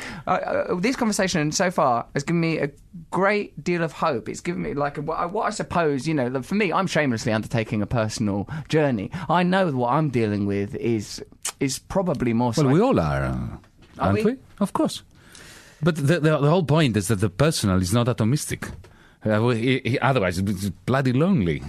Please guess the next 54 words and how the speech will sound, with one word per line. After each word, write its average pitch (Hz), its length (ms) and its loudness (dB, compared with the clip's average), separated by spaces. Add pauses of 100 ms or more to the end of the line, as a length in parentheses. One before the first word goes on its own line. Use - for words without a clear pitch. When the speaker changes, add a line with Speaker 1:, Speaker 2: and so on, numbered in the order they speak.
(120)
Speaker 2:
and 110 220 0
pointless. 139 500 0
Speaker 1:
And 160 120 -4
there 170 80 -2
is 165 100 -4
no 170 100 -2
point. 160 280 -2
There 135 100 -2
is 147 80 -2
no 156 60 0
Speaker 2:
It's 135 100 0
Speaker 1:
point. 131 160 0
You 131 60 2
might - 100 4
Speaker 2:
pointless. 175 240 2
Speaker 1:
as 143 100 -4
well 147 160 0
take 127 260 -2
drugs. 120 360 -2
Speaker 2:
Yeah. 110 60 -2
Speaker 1:
You 123 80 2
might 139 140 0
as 131 80 -4
well 123 100 0
sit - 180 -2
in 131 100 0
a 127 60 -2
room 117 460 -2 (100)
on 117 180 0
smack - 460 -4 (160)
if 131 180 -2
there, 120 280 0
if, 127 420 -2
if 135 280 -4
there 123 200 4
is 113 220 2
no 113 200 4
internet. 104 360 2
Speaker 2:
You 123 80 4
might 127 140 4
as 117 120 2
well 123 140 4
be 120 100 2
in 120 80 4
the 113 100 2
Matrix. 117 580 0 (360)
Speaker 1:
You 117 100 0
might 131 200 2
as 123 120 -2
well 123 100 0
be 120 120 0
in 113 80 0
the 113 60 0
Matrix. 117 640 -2